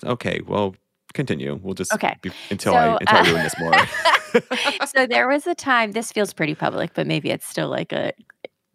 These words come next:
Speaker 2: closed universe, but there was a time when I first moved to D C where I ran a meetup group,
Speaker 1: Oh,
Speaker 2: um,
Speaker 1: what kind of a
Speaker 2: called
Speaker 1: meetup group?
Speaker 2: Yeah, called D C Drink and Draw.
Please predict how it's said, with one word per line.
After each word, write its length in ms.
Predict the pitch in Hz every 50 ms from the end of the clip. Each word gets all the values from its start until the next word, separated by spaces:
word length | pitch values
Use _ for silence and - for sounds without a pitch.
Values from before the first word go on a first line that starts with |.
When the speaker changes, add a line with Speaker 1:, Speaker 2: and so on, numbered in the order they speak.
| _ _ _
Speaker 2:
closed 380 | - - 170 160 151 160 170 -
universe, 420 | 156 147 143 - 147 175 175 - -
but 200 | - 170 160 - _ _ _ _ _ _ _
there 80 | - 196
was 100 | 196 196
a 60 | 202
time 240 | 196 - 202 190 185
when 120 | 185 175 170
I 80 | 165
first 320 | - - - 170 170 - -
moved 240 | 156 160 170 -
to 80 | - -
D 160 | 160 156 156
C 280 | 160 - - 165 180 220
where 300 | 233 214 180 165 160 -
I 440 | - 156 156 151 151 151 147 151 175 - - - - - _ _
ran 840 | 180 165 160 175 165 160 160 156 151 151 151 151 151 165 175 180 - - _ -
a 180 | 170 165 156 156
meetup 460 | 165 156 151 151 151 190 220 - -
group, 400 | - 277 294 330 370 370 _ - - _ _ _ _ _ _ _ _ _ -
Speaker 1:
Oh, 100 | 143 185 262 240
Speaker 2:
um, 280 | 175 165 160 175 180 -
Speaker 1:
what 120 | - -
kind 140 | - 185 196
of 80 | 180 180
a 40 |
Speaker 2:
called 100 | 175 170
Speaker 1:
meetup 160 | - - - -
group? 280 | - 50 50 - - _ _ _ _ _ _ _ _ -
Speaker 2:
Yeah, 380 | 190 214 240 247 202 165 160 - - _
called 300 | - - 208 196 190 170
D 160 | - 190 190 190
C 480 | - - 196 190 185 180 175 175 170 165
Drink 240 | - - 156 160 -
and 100 | 202 214
Draw. 260 | 220 254 277 339 359